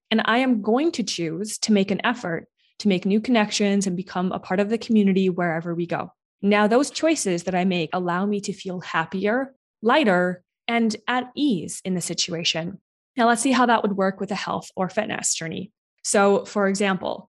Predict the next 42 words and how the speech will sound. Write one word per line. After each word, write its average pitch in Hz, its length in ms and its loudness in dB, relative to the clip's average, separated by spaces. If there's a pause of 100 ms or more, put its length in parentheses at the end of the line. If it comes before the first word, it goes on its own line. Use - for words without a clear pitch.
if, 208 280 0
let's 214 220 2
use 220 140 2
the 226 80 4
example 180 480 2
of 165 100 -2
it's 175 160 -4
covid's 185 420 -2
fault 180 300 0
that 185 100 -2
I 175 100 2
gained 180 280 0
twenty 175 300 -4
pounds 196 400 4
over 190 160 0
the 185 100 0
last 175 300 -2
two 214 120 -4
years. 190 440 0 (240)
Okay. 214 340 -2 (320)
So 208 320 4
covid 240 440 2
has 247 220 0
made 196 160 0
it 180 120 -2
very 190 300 0
hard 190 400 -4
for 196 160 -8
me 180 140 -2
to 190 100 -2
stick - 360 -8
to - 180 -6
my 175 440 0 (240)
fitness 196 380 -2
habits 196 420 0
because 196 340 -6
the 208 80 0
gyms 254 320 4
are 175 80 -2
closed. - 480 -8 (220)
I 220 480 4 (260)
choose 196 680 0